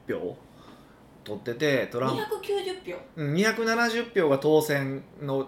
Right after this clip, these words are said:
Speaker 1: 当-、当選ラインで、もう二百九十票取ってるんですよ。
Speaker 2: うん。
Speaker 1: で、トランプさんが、えっと、二百十四票にな-、なってて、まあ、要はもう大統領になれますよ、みたいな感じになってるわけじゃないですか。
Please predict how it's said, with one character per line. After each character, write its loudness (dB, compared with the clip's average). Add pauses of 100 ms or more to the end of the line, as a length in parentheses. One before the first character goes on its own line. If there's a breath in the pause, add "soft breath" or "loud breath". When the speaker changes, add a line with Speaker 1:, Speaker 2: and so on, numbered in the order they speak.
Speaker 1:
当-、 0
当 0
選 -2
ラ 2
イ -2
ン -10
で、 -4
も -4
う -2
二 2
百 2
九 0
十 -2
票 -10
取 -12
っ -
て -14
る -10
ん -16
で -16
す -12
よ。 -10 (280 loud breath)
Speaker 2:
う -14
ん。 -12 (300 loud breath)
Speaker 1:
で、 -2
ト -2
ラ 4
ン 0
プ -2
さ -4
ん -8
が、 2
え -6
っ -16
と、 -6
二 -4
百 -4
十 -6
四 -4
票 -12 (800 loud breath)
に -10
な-、 -8 (800)
な -6
っ -16
て -8
て、 0
ま 2
あ、 4
要 4
は 4
も -6
う -6
大 0
統 -6
領 -8
に -10
な -8
れ -8
ま -10
す -8
よ、 -6
み -12
た -10
い -10
な -12
感 -10
じ -10
に -10
な -10
っ -10
て -10
る -6
わ -4
け -8
じ -12
ゃ -14
な -16
い -18
で -16
す -12
か。 -12